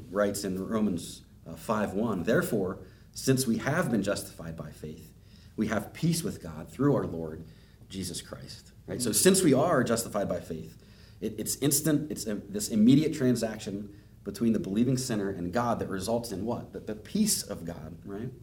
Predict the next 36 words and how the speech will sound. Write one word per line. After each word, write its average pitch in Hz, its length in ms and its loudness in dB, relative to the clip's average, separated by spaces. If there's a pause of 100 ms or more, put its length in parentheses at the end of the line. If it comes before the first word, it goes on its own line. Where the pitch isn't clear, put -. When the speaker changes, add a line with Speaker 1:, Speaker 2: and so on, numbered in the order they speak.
(500)
Speaker 1:
So - 460 6
think 196 140 8
of 170 80 6
it 135 100 4
this 156 180 0
way. 85 220 -4 (640)
Um, 113 280 2
if 123 160 0
we 160 80 4
were 143 80 8
justified 143 580 4
by 104 160 2
works, 110 600 -2 (180)
then 117 140 2
it 117 60 2
would 113 100 4
have 135 200 -2
to - 60 -8
be 95 100 -4
a 92 40 -2
gradual 92 440 -6
process, - 520 -6
right? 95 200 -2
Speaker 2:
Mm-hmm. - 640 -10
Speaker 1:
Um, 90 380 -6
it, - 120 -10
it 123 160 0
would 110 100 0
not 120 200 6
lead 110 120 0
to - 60 -4
peace 180 380 4
because 127 300 2
you'd 113 140 2
never 123 220 2
know, 107 460 0